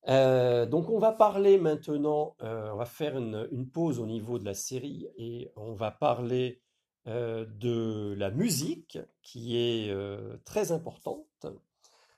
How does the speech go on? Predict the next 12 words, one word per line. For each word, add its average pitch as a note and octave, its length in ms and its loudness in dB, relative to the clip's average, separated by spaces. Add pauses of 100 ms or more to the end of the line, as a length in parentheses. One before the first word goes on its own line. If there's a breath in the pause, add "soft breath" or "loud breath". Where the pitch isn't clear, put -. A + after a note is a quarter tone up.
(100)
Donc B2 180 -4
la F3+ 140 6
musique, G3+ 640 -4 (600)
on A#2+ 140 2
la B2+ 160 4
doit C#3 500 2
à A2+ 80 -4
un A2 100 -4
certain, - 680 -6 (100)
euh, G#2 160 -10
Lee, E3+ 640 -2
euh, A2 320 -6